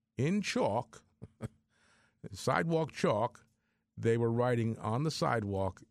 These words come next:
that black preborn lives matter. And they were told to stop, and they continued, and they were arrested. I mean, our world has just gone awry.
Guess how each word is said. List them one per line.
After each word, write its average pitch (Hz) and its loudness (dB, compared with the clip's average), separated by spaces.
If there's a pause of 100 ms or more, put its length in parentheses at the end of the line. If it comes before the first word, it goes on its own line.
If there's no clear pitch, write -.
that 101 -2 (480)
black 113 -2 (100)
preborn 110 0
lives 92 -2
matter. 87 -4 (720)
And 90 -2 (140)
they 98 -2
were 90 0
told 98 -2
to - -6
stop, 135 -2
and 85 -6
they 82 -8 (180)
continued, 123 -2
and 85 -2
they 82 -2
were 110 -2
arrested. - -4 (1600)
I 131 -2
mean, 135 2
our 120 2
world 175 0
has 127 0
just 127 -2
gone 104 0 (800)
awry. 87 -2